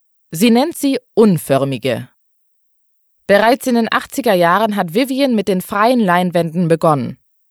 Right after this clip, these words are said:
Diese waren zwar oben noch gespannt, jedoch unten lose.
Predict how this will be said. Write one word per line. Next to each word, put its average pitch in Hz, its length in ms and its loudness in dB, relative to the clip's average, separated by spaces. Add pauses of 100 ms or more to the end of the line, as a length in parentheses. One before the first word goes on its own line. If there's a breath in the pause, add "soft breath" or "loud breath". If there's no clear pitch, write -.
Diese 269 300 0
waren 190 260 0
zwar - 360 -2
oben 247 260 0
noch 143 240 -2
gespannt, 190 600 -4 (100)
jedoch 165 360 0
unten 269 420 -4
lose. 143 560 -2